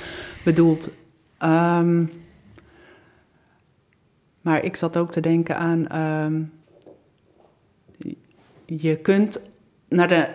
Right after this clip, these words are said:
je kunt proberen de taal van de nieuwere generatie, voor jullie, de, jij bent dan jongerenwerker en, ah, naar jullie kinderen, zeg maar, eh, zit ik te denken van, je kunt, zeg maar,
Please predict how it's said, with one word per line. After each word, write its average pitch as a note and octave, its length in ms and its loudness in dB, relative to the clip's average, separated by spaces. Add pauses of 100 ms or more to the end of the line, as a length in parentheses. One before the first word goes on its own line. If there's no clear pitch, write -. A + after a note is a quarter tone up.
je F#3 120 2
kunt G3+ 200 2
proberen G3 480 4
de E3+ 200 -6
taal A#3 320 4
van G3 260 2
de F3+ 80 4
nieuwere F#3 440 4
generatie, F3 640 0
voor E3 120 0
jullie, E3+ 240 2
de, D3+ 160 0
jij D#3 140 2
bent D#3+ 260 4
dan E3 120 2
jongerenwerker D#3+ 680 2
en, D3 200 0
ah, - 220 -8 (180)
naar D#3 200 2
jullie D#3 220 4
kinderen, E3 360 2
zeg D#3+ 200 -2
maar, F3 300 0 (1120)
eh, F3+ 280 0
zit F3+ 160 0
ik F#3 100 -4
te F3+ 60 0
denken F3+ 300 2
van, F3 200 2
je F3 100 0
kunt, F#3+ 480 2
zeg F#3 220 -2
maar, F3+ 460 2